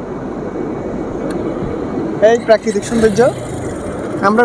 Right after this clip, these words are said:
উপভোগ করছি। আপনারা সময় পেলে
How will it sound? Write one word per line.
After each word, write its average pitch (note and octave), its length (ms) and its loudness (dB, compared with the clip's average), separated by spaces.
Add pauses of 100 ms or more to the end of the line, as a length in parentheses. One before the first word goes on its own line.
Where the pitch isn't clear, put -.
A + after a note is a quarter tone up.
উপভোগ A3 320 2
করছি। F#3+ 260 0 (800)
আপনারা A3+ 300 4 (680)
সময় D#4 300 8
পেলে C4+ 160 6